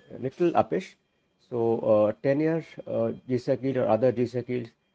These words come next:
have inched up over the last, uh, two years or so. So accordingly, um, S G S yields also have inched up a bit. So as we said earlier, uh, since, uh, September this year till, um, December,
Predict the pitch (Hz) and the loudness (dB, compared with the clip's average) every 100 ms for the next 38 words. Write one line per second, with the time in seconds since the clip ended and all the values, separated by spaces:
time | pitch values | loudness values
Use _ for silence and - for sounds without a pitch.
0 | _ - 110 98 127 131 - 135 - 113 | _ -2 -2 0 -2 -2 -4 -8 -6 -6
1 | 113 107 107 110 - _ - 95 95 - | -4 0 0 0 -8 _ -4 -2 -2 -2
2 | 123 120 113 117 110 - 175 - _ _ | 0 2 2 0 -6 -8 -12 -12 _ _
3 | _ _ - 117 135 131 131 147 220 226 | _ _ -4 2 2 2 -2 -2 -6 -8
4 | - 101 95 92 98 123 120 117 - 139 | -6 0 2 0 -4 -6 -2 -2 -2 -4
5 | 135 135 127 110 117 131 107 113 101 - | -2 -4 -2 -2 -2 -4 -4 -2 -4 -6
6 | 113 - 95 - 71 - _ _ _ _ | -8 -8 -12 -12 -14 -14 _ _ _ _
7 | _ _ _ _ _ _ _ _ - 143 | _ _ _ _ _ _ _ _ -6 2
8 | 131 143 165 - 160 156 123 120 95 147 | 2 4 2 2 -2 0 0 2 0 -2
9 | 214 - 98 101 98 95 - 143 156 - | -6 -6 -2 0 0 -4 -4 -4 -4 -10
10 | - - 107 104 - - 156 156 123 110 | -14 -8 -6 -6 -6 -2 -2 -2 0 -2
11 | - 131 - 113 107 107 - 92 92 95 | -2 -8 -4 -4 -4 -6 -4 0 0 -4
12 | _ _ _ _ - 101 - 120 95 - | _ _ _ _ -6 -4 0 0 0 -4